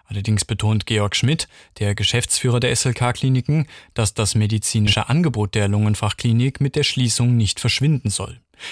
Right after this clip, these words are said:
Die entsprechenden Abteilungen sollen an die S-L-K-Standorte in Heilbronn und Bad Friedrichshall verlegt werden. Auch die rund fünfhundert Angestellten aus Löwenstein sollen an den beiden anderen Standorten weiterarbeiten können.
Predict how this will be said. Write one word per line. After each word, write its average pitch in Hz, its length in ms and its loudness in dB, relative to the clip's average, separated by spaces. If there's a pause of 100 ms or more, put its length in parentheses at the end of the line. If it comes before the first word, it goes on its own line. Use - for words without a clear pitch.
(120)
Die 113 60 2
entsprechenden 110 500 2
Abteilungen 120 720 0
sollen 123 260 2
an 113 160 2
die 120 140 0
S-L-K-Standorte 113 960 0
in 101 220 0
Heilbronn 113 440 0
und 101 220 -2
Bad 107 180 -2
Friedrichshall 113 640 0
verlegt 107 420 -2
werden. 110 360 2 (400)
Auch 107 200 -2
die 117 100 0
rund 113 180 2
fünfhundert 120 520 0
Angestellten 120 600 0
aus 107 180 -2
Löwenstein 120 580 0 (240)
sollen 135 280 -2
an 131 100 2
den 135 140 2
beiden 120 400 0
anderen 127 420 2
Standorten 104 680 -2
weiterarbeiten 101 720 0
können. 104 280 -2